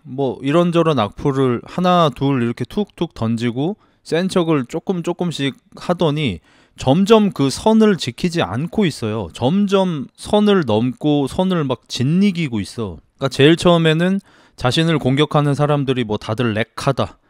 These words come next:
나를 뭐 담합해서 나를 공격한다, 거짓말로 나를 공격한다,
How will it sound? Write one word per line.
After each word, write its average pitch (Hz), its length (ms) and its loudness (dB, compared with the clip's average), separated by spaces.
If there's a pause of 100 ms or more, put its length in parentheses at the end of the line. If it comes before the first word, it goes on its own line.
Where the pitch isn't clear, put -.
(140)
나를 135 520 -2
뭐 92 340 -10
담합해서 139 600 0
나를 113 220 -2
공격한다, 120 800 -4
거짓말로 135 580 0
나를 110 200 -2
공격한다, 117 680 -4